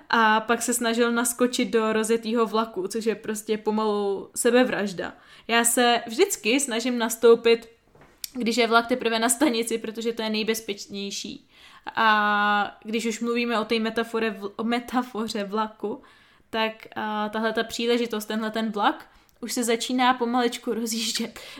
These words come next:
takže není čas ztrácet čas. No, já mám pro vás na závěr jednu výzvu, už je to dost dlouhý. Pokud jste člověk, co má v sobě byť jen kousek podnikatelského ducha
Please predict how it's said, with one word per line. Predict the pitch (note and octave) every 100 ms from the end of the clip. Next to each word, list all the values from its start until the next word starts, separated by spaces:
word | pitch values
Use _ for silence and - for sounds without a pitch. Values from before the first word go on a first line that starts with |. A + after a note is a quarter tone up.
| -
takže | B3+ A#3 A3+ A#3+ A3+ A3+ - - -
není | A#3 A#3 A#3+
čas | A#3 - A#3 A#3 -
ztrácet | - - A3 G#3+ G#3+ -
čas. | - - G#3+ - - - _ _ _ _ _ _ _ _ _ _ _ _ _ -
No, | A#3 A3+ G#3+
já | B3
mám | C4 C#4+
pro | C#4
vás | C4 B3+
na | B3
závěr | A3+ A#3+ A#3 A#3+
jednu | A3+ G#3+
výzvu, | G#3 G3+ G3+ F3
už | E3+ G3+
je |
to | G#3+ G3+
dost | B3 G#3
dlouhý. | F#3+ F#3+ G3 F#3+ - _ _ - _
Pokud | B3+ B3+ C4+
jste | - C#4+
člověk, | - A#3+ A3+ A3 A3
co | -
má | A#3 A#3
v | A#3
sobě | B3 G#3+ A3+ A3
byť | G3 B3
jen | B3 B3
kousek | A#3 A#3 A3+ B3 -
podnikatelského | A#3 A3+ A3+ A3+ A3+ A3+ A3+ A#3+
ducha | G3+ G#3+ - -